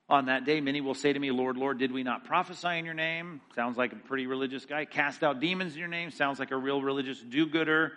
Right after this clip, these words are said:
"Do many mighty works in your name." Sounds like a very dramatically expressive Christian. Yeah.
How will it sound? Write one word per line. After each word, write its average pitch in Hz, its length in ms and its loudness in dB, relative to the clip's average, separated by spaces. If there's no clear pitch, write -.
"Do 156 100 4
many 165 200 2
mighty 143 240 4
works 180 400 2
in 185 100 -2
your 175 100 -2
name." 175 280 0
Sounds 156 280 0
like 143 140 4
a 127 80 2
very 135 540 2
dramatically 131 1160 2
expressive 147 600 -2
Christian. - 480 0
Yeah. 120 260 4